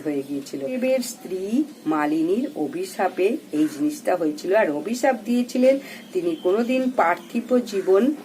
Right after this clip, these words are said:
সুখী হতে পারেননি মালিনী, এবং সঙ্গে সঙ্গ চেয়েছিলেন, স্বামীর সঙ্গ প্রত্যেক নারী বা স্ত্রী চায়, সেই সঙ্গ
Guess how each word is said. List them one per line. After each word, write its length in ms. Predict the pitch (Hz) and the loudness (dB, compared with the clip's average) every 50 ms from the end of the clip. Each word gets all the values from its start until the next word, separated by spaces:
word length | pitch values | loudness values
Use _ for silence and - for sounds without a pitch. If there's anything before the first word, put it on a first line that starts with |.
| - - - - - - - | -16 -18 -16 -14 -14 -12 -6
সুখী 320 | - 240 240 247 - 302 302 277 | 0 0 2 4 6 8 8 8
হতে 200 | 262 262 - 214 202 | 8 6 4 0 2
পারেননি 360 | 202 190 185 190 190 190 202 214 202 175 | 2 2 4 4 4 4 2 2 2 2
মালিনী, 340 | 170 165 170 175 190 220 294 349 - - - - - - - - - - 160 165 | 0 0 0 0 2 2 2 2 0 -4 -16 -18 -18 -18 -20 -14 -6 -2 -2 0
এবং 200 | 160 175 190 226 285 302 - - - - - - - - - - - - - - - - - - - - - - - - - - - - - - - - - | 4 4 4 4 4 2 0 -4 -16 -16 -16 -18 -18 -18 -18 -18 -18 -18 -18 -18 -18 -18 -20 -20 -20 -20 -20 -20 -20 -18 -18 -16 -14 -12 -10 -8 -8 -4 0
সঙ্গে 420 | - 247 254 262 269 262 262 269 262 254 240 247 254 269 - | 4 4 4 6 4 6 8 8 8 8 8 4 0 2 4
সঙ্গ 320 | 233 247 269 294 311 320 330 339 330 320 - | 4 6 8 10 10 10 10 10 8 6 6
চেয়েছিলেন, 580 | 277 262 262 247 247 - - 240 226 220 220 214 214 - - | 6 6 6 6 4 2 2 2 2 2 0 0 -2 -4 -4
স্বামীর 420 | - 165 175 175 196 233 277 254 247 - - | -4 -2 -2 0 2 2 2 0 0 0 2
সঙ্গ 240 | 240 226 220 220 214 214 196 196 | 2 2 2 2 0 -2 0 0
প্রত্যেক 420 | 196 190 185 - - - 196 190 196 - - 180 165 | 0 -2 -2 -2 -4 -2 -2 -2 -2 -2 -4 -2 0
নারী 240 | 165 165 170 185 185 185 180 | 0 0 0 0 0 2 2
বা 80 | 170 165 165 - - - - - - - - | 2 2 0 -4 -14 -16 -16 -16 -16 -14 -12
স্ত্রী 300 | - - 202 190 220 247 302 302 302 302 - - | -8 -6 -2 2 6 8 10 10 10 8 6 2
চায়, 260 | 175 160 165 175 185 - - - | 2 2 2 0 -2 -4 -8 -6
সেই 160 | - 175 175 - - - | -2 -2 -2 -2 0 -2
সঙ্গ 260 | 160 147 147 151 | -2 -2 -2 -4